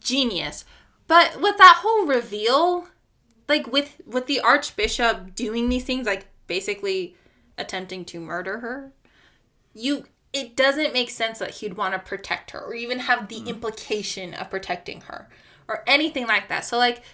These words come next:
Speaker 1: the reveal came as a surprise to me. I was like, "Wait, what? No." 'Cause apparently he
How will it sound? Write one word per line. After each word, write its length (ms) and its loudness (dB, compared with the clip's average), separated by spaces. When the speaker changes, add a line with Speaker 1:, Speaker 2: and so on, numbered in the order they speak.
Speaker 1:
the 100 2
reveal 380 0
came 340 -4
as 160 4
a 80 -2
surprise 520 -2
to 100 -12
me. 80 -8
I 100 -4
was 80 -8
like, 160 -4
"Wait, 220 -4
what? 920 0
No." 840 -4
'Cause 220 2
apparently 500 4
he 720 -6